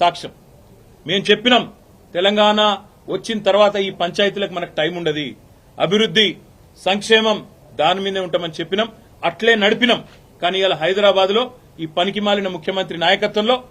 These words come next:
కొత్తగా ప్రాంతీయ తత్వాన్ని కూడా రెచ్చగొట్టే విధంగా చిల్లరమల్లర ప్రయత్నాలు చేస్తా ఉన్నారు. ఇవేవి చెల్లవు రేవంత్ రెడ్డి, నువ్వెన్ని రకాల డైవర్షన్ గేమ్లు ఆడినా నిన్ను వదిలిపెట్టం.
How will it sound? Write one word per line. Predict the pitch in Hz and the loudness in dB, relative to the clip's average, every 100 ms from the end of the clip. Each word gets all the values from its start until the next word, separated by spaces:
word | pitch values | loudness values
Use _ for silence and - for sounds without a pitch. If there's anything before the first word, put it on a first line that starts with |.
| - - - | -20 -8 -2
కొత్తగా | 185 220 214 208 170 | 0 2 2 2 0
ప్రాంతీయ | 185 208 214 214 185 - - - - - - | -2 -2 0 2 2 -2 -20 -20 -20 -10 0
తత్వాన్ని | 180 190 190 190 | 0 2 0 2
కూడా | 180 170 | 0 0
రెచ్చగొట్టే | 156 175 185 190 180 | -2 -2 -2 -2 -4
విధంగా | 165 165 165 151 - - - | -4 -2 -2 -2 -6 -20 -14
చిల్లరమల్లర | - 175 185 185 175 160 156 | -4 2 2 2 -2 -2 -4
ప్రయత్నాలు | 156 160 170 156 | -6 -4 -6 -6
చేస్తా | 151 151 156 | -4 -4 -2
ఉన్నారు. | 185 220 - - 143 | -4 -6 -18 -20 -10
ఇవేవి | 147 190 220 233 - | 0 4 6 4 2
చెల్లవు | 190 214 208 | 0 2 2
రేవంత్ | 196 202 196 | 2 -2 -4
రెడ్డి, | 190 202 233 - - - | -4 -4 -8 -20 -20 -10
నువ్వెన్ని | 156 185 220 226 220 | -4 -2 0 0 2
రకాల | 208 240 233 | 4 4 4
డైవర్షన్ | 214 220 220 220 | 4 4 2 0
గేమ్లు | 202 196 175 | 0 4 4
ఆడినా | 165 160 151 110 - - - - | 4 0 -2 -4 -16 -20 -20 -8
నిన్ను | 180 180 | -4 0
వదిలిపెట్టం. | 180 214 226 202 208 247 | 2 2 2 0 2 0